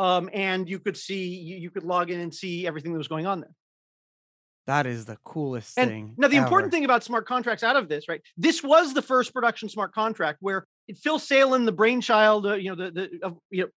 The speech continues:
Speaker 1: Amex was his brainchild, really had this model of,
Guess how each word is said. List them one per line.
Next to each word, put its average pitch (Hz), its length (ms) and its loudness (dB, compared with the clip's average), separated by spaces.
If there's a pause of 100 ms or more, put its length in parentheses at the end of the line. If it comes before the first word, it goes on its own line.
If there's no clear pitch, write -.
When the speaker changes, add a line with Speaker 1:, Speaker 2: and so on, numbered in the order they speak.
(120)
Speaker 1:
Amex 247 160 0
was 214 120 -2
his 196 120 0
brainchild, 175 640 2 (380)
really 302 480 4
had 269 320 -2
this 226 220 -8
model 196 480 -2
of, 190 380 2